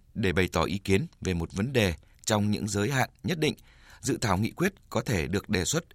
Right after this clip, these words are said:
bởi một hoặc nhiều hạ nghị sĩ, hoặc thượng nghị sĩ, chủ tịch các nhóm đảng thuộc cả phe đa số lẫn thiểu số. Tuy nhiên, những quy định liên quan đến nghị quyết của Nghị viện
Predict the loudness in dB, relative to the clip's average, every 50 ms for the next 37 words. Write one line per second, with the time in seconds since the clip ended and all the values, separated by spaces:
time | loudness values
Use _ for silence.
0 | -20 -20 -18 -6 -2 -2 0 0 2 2 2 2 0 -6 -16 _ _ -2 -2 -2
1 | -2 -2 0 2 2 2 2 0 -2 -2 -2 -2 -2 -2 -2 0 0 -2 -2 -4
2 | -6 _ _ -20 -20 -20 -10 2 2 2 2 2 -2 -4 -2 -2 0 0 0 0
3 | 0 0 -2 -2 -4 _ -20 -20 _ _ _ -4 -2 2 2 2 2 0 -4 -6
4 | -2 0 -2 0 2 2 2 2 2 -2 -8 -18 -20 -20 -6 -2 0 0 0 0
5 | 0 2 2 2 0 -2 -2 -2 0 2 2 2 2 2 2 2 2 0 0 0
6 | 0 0 0 0 0 -2 0 0 2 2 2 2 2 0 -6 -16 -20 _ -20 -20
7 | -20 -20 -20 -20 -20 -12 _ -2 2 4 4 4 2 -2 -10 _ _ -2 0 0
8 | 0 -2 -2 -2 -2 -2 0 0 0 0 0 2 4 4 4 4 4 2 0 0
9 | 0 -2 -4 -6 -6 -4 -4 -4 -4 -6 -10 _ 0 0 0 0 -2 -4 -2 0
10 | 0 -2